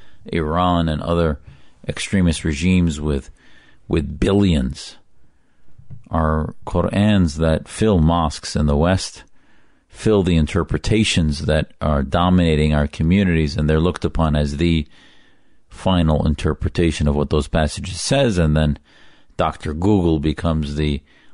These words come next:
Wahhabi-dominated Islamist community. I mean, even look at communities like Bosnia. Bosnia was just a vibrant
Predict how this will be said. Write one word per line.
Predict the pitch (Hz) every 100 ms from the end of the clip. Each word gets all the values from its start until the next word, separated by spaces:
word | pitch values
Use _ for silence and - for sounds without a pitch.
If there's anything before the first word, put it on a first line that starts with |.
| -
Wahhabi-dominated | 78 73 80 85 76 73 71 _ _ - - 78 92 87 82 80 71 71
Islamist | 73 - 85 80 73 69 - - - -
community. | - 78 85 82 76
I | 71
mean, | 76
even | 85 147
look | 139 120
at | 110
communities | 104 95 92 87
like | 82 78
Bosnia. | 80 78 78 76 69 64 - - - - - - - - -
Bosnia | - 85 87 90 85
was | 80 78
just | 85 -
a |
vibrant | 76 73 73 80 85 82 73 -